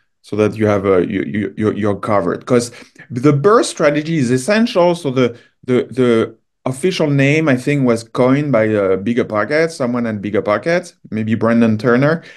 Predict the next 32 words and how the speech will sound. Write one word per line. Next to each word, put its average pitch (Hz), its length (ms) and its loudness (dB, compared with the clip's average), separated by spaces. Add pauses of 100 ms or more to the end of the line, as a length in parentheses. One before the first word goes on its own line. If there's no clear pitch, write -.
(720)
or, 113 320 4
uh, 95 480 2 (140)
or 104 120 -2
David 110 340 2
Green, 123 340 2
one 113 120 2
of 104 120 -4
them. 110 300 0 (560)
And, 107 560 -2
and 127 120 2
it's 147 200 -4
a, 151 80 6
it's 131 240 0
a 151 100 2
way 160 240 2
of 151 220 0
creating 131 540 0
wealth, 110 440 -4
you 104 80 -6
know, 104 260 0
'cause 104 300 -2
you, 107 460 -2
and 117 120 2
it's 123 180 2
a 139 60 4
way 156 160 4
of 143 140 2
creating 131 360 2
a 113 60 0
portfolio 117 600 -2
of 107 160 -4
properties. 113 680 -4